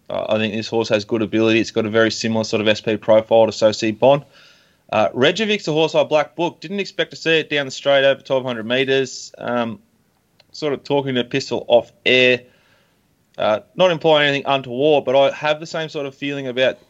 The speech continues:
Lindsay that I had about, uh, D K Weir, in that he's very, very good and very, very hard to read.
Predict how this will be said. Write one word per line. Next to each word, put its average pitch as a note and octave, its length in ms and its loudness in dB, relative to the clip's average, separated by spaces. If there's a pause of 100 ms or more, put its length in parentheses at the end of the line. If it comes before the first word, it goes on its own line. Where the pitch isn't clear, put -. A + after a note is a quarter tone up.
(100)
Lindsay C3+ 380 -4
that B2 120 0
I A#2+ 80 4
had B2+ 140 2
about, A#2+ 380 0
uh, A#2 180 0
D B2 280 -4
K A#2 180 2
Weir, B2 360 -4
in A#2 120 -8
that A#2+ 160 0
he's A#2 100 -6
very, C3+ 320 0
very C3 220 -2
good A#2 480 -4 (100)
and A2 160 -10
very, B2 200 2
very A#2+ 200 2
hard A2 240 0
to G#2 80 -12
read. A2+ 400 -4